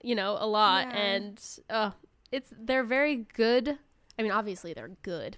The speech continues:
Speaker 1: but,
Speaker 2: Mm-hmm.
Speaker 1: like, I feel like you can get a sense, though, of her personality in them,
Speaker 2: Yeah.
Speaker 1: and that's what I like about them. She definitely
Speaker 2: Um,
Speaker 1: has, like, a strong voice.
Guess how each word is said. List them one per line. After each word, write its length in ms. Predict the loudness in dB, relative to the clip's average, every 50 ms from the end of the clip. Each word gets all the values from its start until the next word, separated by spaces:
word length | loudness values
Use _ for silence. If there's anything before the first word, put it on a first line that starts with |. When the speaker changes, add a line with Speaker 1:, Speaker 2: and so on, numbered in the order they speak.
| -18 _ 0
Speaker 1:
but, 80 | 0 2
Speaker 2:
Mm-hmm. 80 | 2
Speaker 1:
like, 340 | 2 2 2 0 -2 -8 -16 _ _ _ -2
I 80 | -2 2
feel 120 | 4 2
like 100 | 2 2
you 100 | -2 -2
can 140 | -2 -4 -2
get 220 | -2 -2 -2 -2
a 40 | -6
sense, 300 | -6 -6 -6 -6 -6 -8
though, 220 | -8 -6 -6 -6 -8 -10
of 160 | -14 -14 -12
her 160 | -10 -10 -10
personality 1000 | -8 -8 -10 -8 -10 -8 -8 -6 -6 -4 -4 -4 -4 -4 -4 -4 -6 -6 -8 -12 -16 _ -6
in 200 | -4 -2 0 0
them, 400 | 0 0 0 0 -2 -4 -8 -12 _ _ _ _ _ _
Speaker 2:
Yeah. 180 | -4 -2 0 2
Speaker 1:
and 320 | 2 0 0 -4 -8 -12 _ _ _ _
that's 260 | -2 -2 -2 -2 -8
what 80 | -8 -8
I 100 | -8 -8
like 240 | -10 -10 -12 -12
about 240 | -12 -10 -10 -12 -12 -12
them. 280 | -12 -14 -14 -14 -16 -16
She 160 | -12 -10 -4 0
definitely 320 | 2 2 4 4 2 4
Speaker 2:
Um, 60 | 4
Speaker 1:
has, 120 | 2 2 0
like, 120 | -4 -6
a 40 | -8
strong 300 | -8 -4 -6 -6 -6 -4
voice. 480 | -6 -6 -6 -6 -6 -8 -10 -12 -12